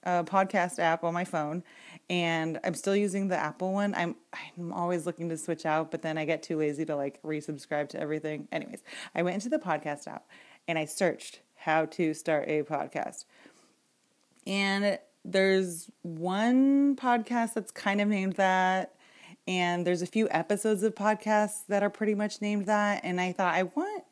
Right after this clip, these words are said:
I don't want people to hear the name of my podcast, go looking for it, and not be able to find it, so I need something a little bit more unique, but I'm not gonna name it, like, Under the Blanket Cast or something, 'cause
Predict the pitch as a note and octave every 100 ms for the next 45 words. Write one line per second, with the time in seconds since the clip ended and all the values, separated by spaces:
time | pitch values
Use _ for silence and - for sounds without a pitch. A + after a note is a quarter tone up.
0 | _ _ _ _ _ _ _ - B3 D4
1 | D#4 A3 D#3+ F3 F3 F#3 F#3 F#3 D3 D3+
2 | D3 D3+ - E3+ E3 E3+ F3 D#3 D#3 D3+
3 | C#3+ D#3+ D#3 D#3 - - B2+ C#3+ F#3 C4+
4 | B3+ - E3+ D#3 E3+ F#3+ G#3+ F#3+ G3 E3
5 | D3 C#3 C3 C#3+ E3+ F#3 A#3 A3 A#3+ C4
6 | C4 C4 C#4 D4 E4 - - - _ _
7 | - F3 G#3 G#3+ A3+ F#3+ E3 E3 E3 D3
8 | D3 C#3+ - - _ _ _ _ _ _
9 | _ _ D#3+ D#3+ F#3+ G3 G3+ A#3+ A#3+ F3
10 | - D#3 C#3+ D3+ - E3+ E3+ E3 E3 -
11 | F#3 D#3+